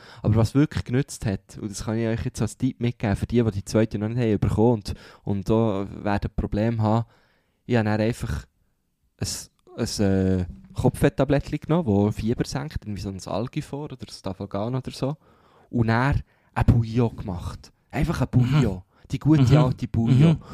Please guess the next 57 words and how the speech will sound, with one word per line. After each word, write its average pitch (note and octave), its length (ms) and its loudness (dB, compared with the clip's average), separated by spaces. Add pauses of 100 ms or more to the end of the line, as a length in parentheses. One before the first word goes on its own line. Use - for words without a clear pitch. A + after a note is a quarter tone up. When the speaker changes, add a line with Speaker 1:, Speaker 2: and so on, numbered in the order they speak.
Speaker 2:
Mhm. D#3+ 80 2
Mhm. C3 120 6
Speaker 1:
Und D#3+ 80 8
dann C3+ 200 2 (280)
genug C3+ 220 0
lang E3 320 -2
gewartet, C#3 760 -4 (300)
dass A#2 220 -4
sie B2+ 80 -4
nicht B2+ 240 0
mehr G#2+ 100 6
Speaker 2:
Mhm. D3 60 8
Speaker 1:
so C#3+ 260 4
hure C3+ 320 0
heiß B2 380 -6
ist, - 220 -8 (500)
sondern C3+ 320 0
dass A#2 220 -4
sie B2+ 100 -6 (220)
die D#3 140 0
Temperatur B2+ 680 -2
erreicht, B2 320 -2
wo A#2+ 80 -2
du - 160 -6
eigentlich A#2 180 -2
so B2 100 -8
kannst A2 280 -4
reinstellen B2 800 2
Speaker 2:
Mhm. A2 60 6
Speaker 1:
kannst, D#3 280 4
weißt - 160 -10
du, C#3 40 -10
Speaker 2:
Mhm. B2+ 180 -2
Speaker 1:
reinleeren. F2+ 520 0 (360)
Fast, - 320 -2
fast - 300 -2
Echsen G2+ 600 -4
muss - 240 -8
sie. G#2 60 -6
Speaker 2:
Was F2+ 80 -8 (240)
Speaker 1:
Und - 40 -2
Speaker 2:
hast B2+ 120 4
du F3+ 80 8
Speaker 1:
dann A#2 100 4
Speaker 2:
gemacht? A2+ 180 2
Speaker 1:
fa- A#2+ 80 0
Speaker 2:
Auf G2+ 120 -6
Gemüse B3+ 420 4
oder, B3+ 200 0
äh, G3 840 2
Speaker 1:
Ja, F3+ 60 2
Gemüse, C#3 200 6
Speaker 2:
Gemüse A3 260 6
Speaker 1:
ja, A3 100 6
Speaker 2:
oder F#3+ 100 2
in G3+ 100 4
Speaker 1:
Gemüse. A#2 400 2